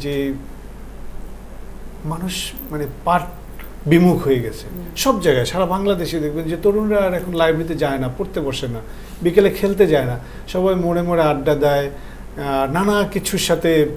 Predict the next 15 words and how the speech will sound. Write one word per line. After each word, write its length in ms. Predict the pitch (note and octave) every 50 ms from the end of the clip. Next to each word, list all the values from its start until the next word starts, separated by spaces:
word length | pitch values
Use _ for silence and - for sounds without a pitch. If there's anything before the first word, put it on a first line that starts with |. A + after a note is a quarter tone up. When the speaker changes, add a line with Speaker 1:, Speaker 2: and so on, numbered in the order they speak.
| - C3+
Speaker 1:
উম, 100 | C#3+ C#3 C3 C3 C3
involve 460 | C3+ C3+ B2+ B2+ B2 C#3+ D3+ D3+ D3 C3
হয়ে 220 | B2 C3+ C#3 C3+
গেছে। 420 | C3 B2+ A#2+ - - C3 B2 A2+ - - - - - - - - - - - -
কিন্তু 320 | - E3 D3+ D3+ E3+ E3+ F3+ E3+ F3
আমাদের 360 | C#3 D#3 E3+ E3+ E3+ F3+ D#3+
যে 100 | D3+ C3
সৃজনশীলতার, 1000 | - - - - G#3+ B2+ B2 - - - - D#3+ C#3+ B2+ - C#3 C#3 C3+ C3+ C3
যে 100 | C3 C#3
মননশীলতার 800 | C3 C#3 C#3+ D3 E3 F#3 F#3+ F3+ - G3 G3+ G3 G3+ G3 F3 D3
যে 100 | D3+ D3 -
চর্চা, 380 | - F3+ E3+ E3+ - - C#3 B2
সেটা 460 | B2 - - F3+ F#3 F#3+ F#3+ A#3+ A3+
আমাদের 400 | G#3 F#3 F#3 F3+ F#3 F#3 F#3 E3+ D3 C3+
বাংলাদেশের 480 | C#3 C#3+ C#3 D3+ D#3 D#3 D3+ - F3